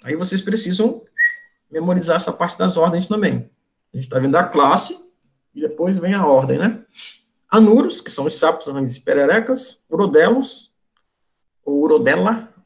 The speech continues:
salamandras e tritões. Os tritões, eles são bem parecidos com as salamandras, só que tem uma coloração e um tamanho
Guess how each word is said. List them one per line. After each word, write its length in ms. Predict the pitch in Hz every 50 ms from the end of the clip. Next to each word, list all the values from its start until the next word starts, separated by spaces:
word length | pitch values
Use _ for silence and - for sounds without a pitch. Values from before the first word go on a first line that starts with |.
| _ _ _
salamandras 720 | _ - - 160 156 151 139 139 143 139 135 135 127 127
e 80 | 131 -
tritões. 680 | - - 214 214 - - - 139 170 214 277 - - - - -
Os 140 | 185 185 -
tritões, 340 | 233 226 226 233 233 240 233
eles 140 | 240 233
são 120 | - 254 233
bem 120 | 226 262
parecidos 520 | 240 277 285 285 262 - 226 226 226 226 -
com 60 | 233
as 100 | 233 226
salamandras, 500 | 247 233 240 233 214 202 214 233 233 226
só 100 | 226 226
que 120 | 220 -
tem 100 | - 233
uma 120 | 233 226 226
coloração 640 | 226 226 226 226 226 226 - 226 226 277 - - _ _ - - - - _
e 120 | - - 190
um 120 | 220 220
tamanho 560 | 226 220 214 190 185 196 208 220 220 226 -